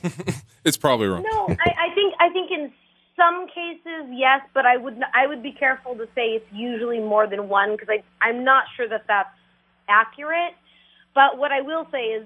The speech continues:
Speaker 3: dogs, not just pit bulls, dogs are pack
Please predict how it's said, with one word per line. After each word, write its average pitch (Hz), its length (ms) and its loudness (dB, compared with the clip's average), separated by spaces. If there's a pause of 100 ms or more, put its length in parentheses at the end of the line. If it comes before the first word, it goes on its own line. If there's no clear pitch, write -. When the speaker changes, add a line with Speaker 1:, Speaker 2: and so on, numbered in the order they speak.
(140)
Speaker 3:
dogs, 262 540 0 (260)
not 262 200 -10
just 254 120 -18 (100)
pit 247 260 -12
bulls, 123 300 -16 (380)
dogs 170 480 4 (300)
are 226 180 4
pack 240 320 2